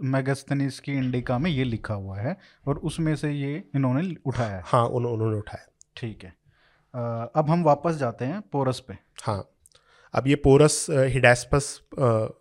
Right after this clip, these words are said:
Speaker 2: नदी, झेलम नदी जो है, अ, वहाँ पे, अ, हो गए हैं।
Speaker 1: हम्म।
Speaker 2: अब उस, उसमें battle of the Hydaspes, battle of Hydaspes होती है basically। और वही, मतलब, कहानी थी कि अलेक्जेंडर को क्रॉस करना था,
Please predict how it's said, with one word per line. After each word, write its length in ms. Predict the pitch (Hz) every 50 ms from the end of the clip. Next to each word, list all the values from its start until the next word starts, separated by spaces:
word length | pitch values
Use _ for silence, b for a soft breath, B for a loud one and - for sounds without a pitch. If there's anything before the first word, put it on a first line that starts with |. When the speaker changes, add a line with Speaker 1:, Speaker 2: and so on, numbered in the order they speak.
| _ _ _ -
Speaker 2:
नदी, 380 | 135 120 110 110 120 123 131 131 120
झेलम 360 | 104 110 123 120 120 123 117
नदी 160 | 107 117 113
जो 140 | 110 113 104
है, 240 | 110 127 165 - _ _ _ _ -
अ, 300 | 120 113 107 110 104 - - _ _ _ _ _ - 220
वहाँ 280 | 156 123 110 110 110
पे, 300 | 110 - 113 110 110 113 - _ _ _ _ _ _ _ _ - -
अ, 40 |
हो 260 | 127 123 113 117 117 117
गए 160 | 120 113 110
हैं। 140 | 110 113 - _ - B B B
Speaker 1:
हम्म। 120 | 117 110 104 B B B B B B
Speaker 2:
अब 220 | 127 147 160 156 165 165 170 170 170 165 170 - - -
उस, 240 | 196 185 - - -
उसमें 440 | 180 - - 175 170 165 160 139 123 123 - - _ - 202 - -
battle 320 | 151 135 131 127 - 151 143
of 80 | 139
the 120 | 139 143 131
Hydaspes, 480 | 113 135 127 123 120 - - - 139 127
battle 340 | - - 127 117 - 131 131
of 120 | 123 -
Hydaspes 460 | 123 117 113 107 - - 123 117 -
होती 200 | 113 98 - 110
है 60 | 107
basically। 380 | 101 104 98 - 104 - 104 104 113 _ b b b b b b
और 80 | 127 117
वही, 360 | 120 131 143 160 170 156 147 147
मतलब, 380 | 151 147 139 131 143 139 143
कहानी 380 | - - 127 123 123 123 131 131
थी 120 | 131 139
कि 240 | 135 - 151 151 156
अलेक्जेंडर 520 | 143 127 123 123 120 131 127 127 131 139
को 120 | 147 156 147
क्रॉस 300 | - 131 117 120 123 -
करना 280 | - 135 127 131 135
था, 300 | 135 - 160 190 - _